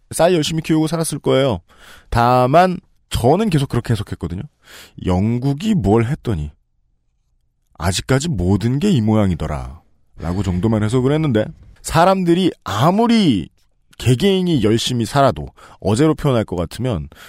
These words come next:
구십칠 년 말에 구십팔 년 초에 집에 있는 금을 다 갖다 쾌척을 해도 국가에다가 국가가 잘 안 돌아갈 것 같으면 안 돌아가게 되어 있다 라는 문제.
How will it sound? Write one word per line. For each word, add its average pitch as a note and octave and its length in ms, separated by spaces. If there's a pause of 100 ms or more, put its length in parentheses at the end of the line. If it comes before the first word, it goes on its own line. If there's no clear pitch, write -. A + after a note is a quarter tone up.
(140)
구십칠 D3 440
년 D3 180
말에 A2 340
구십팔 C3+ 380
년 C3 140
초에 B2 400
집에 D#3+ 320
있는 D3 220
금을 C#3 360
다 - 200
갖다 C3+ 360 (120)
쾌척을 A3+ 480
해도 D#3+ 200
국가에다가 F#2 720 (1500)
국가가 G#3 360
잘 F#3 180
안 B2 120
돌아갈 E3+ 260
것 E3 100
같으면 F3 280
안 G#2 100
돌아가게 G3 260
되어 B2 220
있다 - 440 (760)
라는 A#2 280
문제. D2+ 300